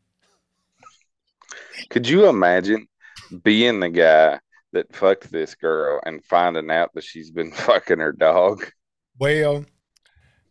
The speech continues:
Speaker 2: we finna find out why, 'cause I'm gonna show you. And I mean, in all honesty, once, see your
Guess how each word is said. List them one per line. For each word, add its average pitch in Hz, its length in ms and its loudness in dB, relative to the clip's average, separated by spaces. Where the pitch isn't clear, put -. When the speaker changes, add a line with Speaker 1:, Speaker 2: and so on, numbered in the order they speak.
Speaker 2:
we 165 200 -4
finna 214 360 -4
find 175 500 0
out 160 280 2
why, 143 540 -4
'cause 147 540 0
I'm 220 260 0
gonna 139 260 -2
show 151 360 0
you. 123 240 -6
And 135 260 -4
I 131 120 -6
mean, 135 460 -6
in 165 240 -2
all 208 400 2
honesty, 196 800 -2
once, 147 640 -6
see - 720 -8
your - 240 -18